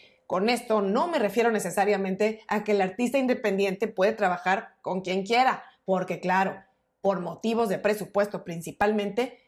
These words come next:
la mayoría no pueden contratar el equipo humano que quisieran.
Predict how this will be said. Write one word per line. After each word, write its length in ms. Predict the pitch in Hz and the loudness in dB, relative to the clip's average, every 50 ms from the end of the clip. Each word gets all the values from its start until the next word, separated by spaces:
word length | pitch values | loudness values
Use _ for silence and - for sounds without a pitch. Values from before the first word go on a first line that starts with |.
| _ - | _ -4
la 120 | 320 320 | -2 0
mayoría 480 | 320 330 320 311 339 330 320 339 359 349 | 0 0 0 0 -2 0 2 2 2 2
no 280 | 339 311 302 302 302 | 2 2 0 0 2
pueden 300 | - 214 214 220 262 269 | 2 2 2 2 0 -2
contratar 520 | - 226 214 202 - 170 160 - 175 190 220 | -2 -2 -2 -2 -2 -4 -2 0 0 0 2
el 100 | 226 214 | 0 0
equipo 380 | 214 - - 208 196 - 214 | -2 -4 -6 -6 -4 0 0
humano 400 | 214 196 165 151 156 175 180 180 | 0 0 -2 -4 -4 -4 -6 -6
que 120 | - 190 190 | -6 -10 -10
quisieran. 540 | - 208 196 - 302 370 440 415 339 - | -8 -8 -4 -2 -2 0 0 -2 -2 -4